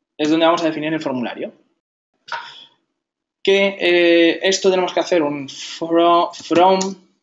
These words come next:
Django import forms. Y aquí vamos a crear mi clase foro form que hereda de forms model form.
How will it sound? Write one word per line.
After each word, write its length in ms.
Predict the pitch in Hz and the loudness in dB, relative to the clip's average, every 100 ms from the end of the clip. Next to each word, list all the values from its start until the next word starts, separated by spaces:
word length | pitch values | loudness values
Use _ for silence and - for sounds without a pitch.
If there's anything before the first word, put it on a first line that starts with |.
| - _ _ | -20 _ _
Django 680 | 151 143 170 196 190 190 185 185 - _ _ _ - | -18 -2 0 0 -2 -2 -2 -4 -10 _ _ _ -8
import 540 | 180 175 131 120 120 | -6 -4 -4 -4 -6
forms. 760 | - - 190 190 247 247 - - - - _ _ - _ _ | -14 0 4 4 0 -4 -10 -16 -20 -20 _ _ -20 _ _
Y 80 | 165 | 0
aquí 240 | 147 165 | 4 4
vamos 180 | 165 165 | 4 2
a 60 | 165 | 0
crear 200 | 165 147 | 0 0
mi 160 | 131 | -2
clase 540 | 127 165 - 123 - _ _ _ _ _ | 0 0 0 -4 -10 _ _ _ _ _
foro 600 | - - 170 135 120 104 _ _ _ _ _ _ _ _ _ _ - - | -8 -2 0 0 -6 -10 _ _ _ _ _ _ _ _ _ _ -6 2
form 460 | 202 196 240 - _ _ _ _ _ _ _ _ _ _ _ _ _ _ _ _ _ _ _ - | 2 2 -2 -6 _ _ _ _ _ _ _ _ _ _ _ _ _ _ _ _ _ _ _ -8
que 200 | 139 127 | -4 0
hereda 520 | 165 170 165 202 - | 0 2 0 -4 -12
de 220 | 135 131 | -8 -6
forms 680 | 127 180 170 180 190 - - 156 | -4 0 0 -2 -8 -12 -14 -10
model 500 | 156 175 143 113 107 | -4 -2 0 -4 -6
form. 280 | 104 90 | -12 -12